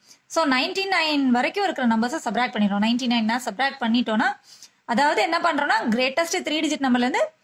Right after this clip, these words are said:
greatest two digit நம்பரை சப்ட்ராக்ட் பண்ணிருக்கோம். So, subtract பண்ணும்போது nine hundred numbers வந்து three digit numbers கிடைக்குது. இப்ப அதே போல,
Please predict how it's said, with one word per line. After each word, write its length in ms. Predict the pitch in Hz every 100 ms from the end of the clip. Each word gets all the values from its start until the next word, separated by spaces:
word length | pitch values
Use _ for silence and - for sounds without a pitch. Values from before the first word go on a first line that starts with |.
| _ _ -
greatest 460 | 330 370 359 370 427
two 140 | 415
digit 240 | 392 311
நம்பரை 140 | 269 240
சப்ட்ராக்ட் 420 | 302 254 240 233
பண்ணிருக்கோம். 300 | 220 202 - _ _ _ _
So, 200 | - 302
subtract 440 | 277 285 320 359 349
பண்ணும்போது 580 | 285 262 226 233 370 254
nine 240 | 240 285
hundred 760 | 320 302 269 247 240 233 226 214
numbers 320 | 233 285 381
வந்து 240 | 359 262 427
three 120 | 349
digit 240 | 349 302 262
numbers 240 | 220 220
கிடைக்குது. 260 | 220 214 - _ _ _ _
இப்ப 200 | 277 277
அதே 300 | 240 233 381
போல, 460 | 330 277 403 415